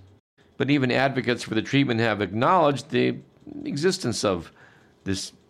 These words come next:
R O G D. A plastic surgeon who works on sex change operations admitted that there probably are people who are influenced by social contagion. The surgeon said, "Yeah, there's a little bit of,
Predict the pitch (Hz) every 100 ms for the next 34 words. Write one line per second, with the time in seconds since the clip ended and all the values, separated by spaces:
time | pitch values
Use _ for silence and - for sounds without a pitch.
0 | - 101 98 95 82 85 90 76 85 71
1 | 69 - _ _ _ _ _ 104 92 -
2 | 127 - 104 - 120 107 110 110 135 95
3 | - - - - 78 80 - 90 - -
4 | 90 85 92 92 90 95 95 90 90 87
5 | 120 156 131 135 135 - _ _ _ -
6 | 135 139 151 156 156 170 165 156 147 127
7 | 135 - 131 123 117 113 113 113 - 92
8 | 73 - - - - _ _ _ _ _
9 | 87 92 85 - 92 - 85 92 76 101
10 | 82 73 67 67 _ _ _ - - 92
11 | 82 85 - 95 98 117 127 135 143 139
12 | 139 135 120 110